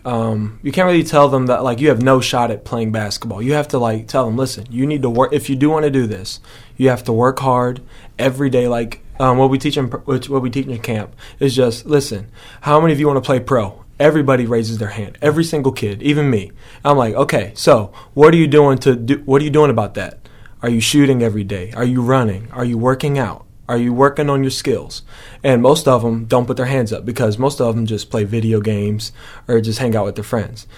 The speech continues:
And we tell them, "Listen, if you're not gonna do that, you need to get good at something. It doesn't matter what it is. Just find something that you love and you're good at.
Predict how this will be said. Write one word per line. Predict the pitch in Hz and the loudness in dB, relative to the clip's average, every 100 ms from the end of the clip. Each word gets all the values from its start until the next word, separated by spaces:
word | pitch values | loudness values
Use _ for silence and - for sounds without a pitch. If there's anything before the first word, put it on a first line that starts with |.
| - | -8
And | 143 | 2
we | 135 | 4
tell | 135 156 143 | 6 4 4
them, | 123 | 2
"Listen, | 143 - 113 | 0 -2 -6
if | 127 | -4
you're | 156 | 0
not | 165 180 | 2 2
gonna | 165 151 | 2 2
do | 143 | 2
that, | 151 95 - - - - | 2 -2 -12 -20 -20 -4
you | 143 | 0
need | 156 156 | 2 2
to | 135 | 0
get | 139 131 | 0 2
good | 135 143 | 4 4
at | 127 | 4
something. | - 90 85 - - - | -4 -6 -10 -18 -14 -4
It | 131 | 2
doesn't | 139 151 | 2 2
matter | 135 127 | 2 4
what | 127 139 | 4 4
it | 135 | 4
is. | 107 98 | 0 -4
Just | 117 113 | -8 -10
find | - 131 147 | -2 0 0
something | 160 147 151 135 | 0 -2 -2 -2
that | 123 | 0
you | 131 127 | 0 2
love | 123 131 147 143 - - - - | 2 2 0 -6 -18 -20 -12 -4
and | 127 | 0
you're | 113 | 0
good | 113 120 | 2 2
at. | 98 95 - | 0 -6 -16